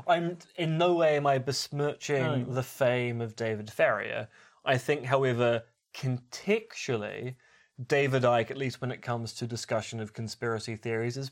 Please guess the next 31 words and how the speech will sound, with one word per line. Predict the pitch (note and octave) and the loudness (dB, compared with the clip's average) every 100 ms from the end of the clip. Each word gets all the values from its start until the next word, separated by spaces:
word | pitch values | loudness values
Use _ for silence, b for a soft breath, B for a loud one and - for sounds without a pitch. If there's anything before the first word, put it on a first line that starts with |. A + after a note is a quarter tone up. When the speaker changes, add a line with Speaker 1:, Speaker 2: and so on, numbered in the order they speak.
| _ | _
Speaker 1:
probably | - F#3+ A3+ A#3+ G#3+ G#3 | -12 -6 -4 -4 -6 -8
still | - G3 G3+ F#3 | -4 -2 0 -2
going | F3+ F#3 F3+ E3+ | -2 -2 -2 -4
to | F3+ | -2
win | F3+ F3+ | 0 0
out, | F3+ A3+ B3 - b b b b | 0 -2 -6 -16 b b b b
just | - D#3+ - | 0 0 -2
for | D3+ | -4
the | C#3+ | -4
sheer | - D3+ C3+ | -2 -2 0
fact | D3 C#3+ - - | 2 2 2 -2
that | B2+ | -2
it's | B2+ - | -2 -6
David | C3 B2 A#2+ | -2 0 0
Icke. | A#2+ A#2 - - - B B B | -2 -4 -6 -16 -20 B B B
Speaker 2:
Oh, | F3 G3+ | 2 4
it's | A#3 - | 2 2
cer-, | A#3+ | 0
certainly | - B3 F#3 D3 | 2 2 4 4
when | C3 | 2
it | |
comes | - C3 A#2 | 2 0 0
to | - | -2
conspiracy | A#2 - D#3 B2 B2 | -4 0 0 0 -4
theories, | - A#2+ A2+ C3+ - | -6 -8 -8 -10 -10
but | D3 | -4
just | C#3 - | -4 -2
in | B2+ | -2
terms | - B2+ A#2+ | 0 2 2
of | B2 | 2
overall | B2 C#3+ B2+ C3 B2+ B2+ B2 A#2 A#2 | 2 4 4 4 4 2 2 0 -6